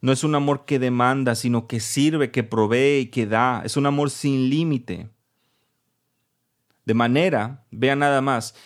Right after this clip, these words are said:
que permite que la esposa pueda también desarrollar o desenvolver su rol en el hogar. Tito capítulo dos, versículo cinco.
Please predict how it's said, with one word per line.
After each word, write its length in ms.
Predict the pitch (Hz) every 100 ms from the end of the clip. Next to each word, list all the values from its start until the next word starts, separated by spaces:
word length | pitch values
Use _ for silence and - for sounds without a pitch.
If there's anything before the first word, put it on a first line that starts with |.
| _
que 100 | -
permite 600 | 120 143 139 160 160 180 -
que 100 | 139
la 80 |
esposa 480 | 123 - 147 156 147
pueda 360 | 147 147 147 -
también 580 | 123 113 117 143 190 151
desarrollar 640 | 110 120 110 107 104 107
o 40 |
desenvolver 680 | 107 107 107 101 98 107 113
su 280 | - 131 139
rol 420 | 120 98 98 101 _ _ _
en 140 | 104
el 100 | 107
hogar. 480 | 107 110 113 104 90 _
Tito 240 | 113 117
capítulo 420 | 117 107 117 110
dos, 160 | 107 110
versículo 440 | 101 101 104 110
cinco. 500 | 107 117 113 107 95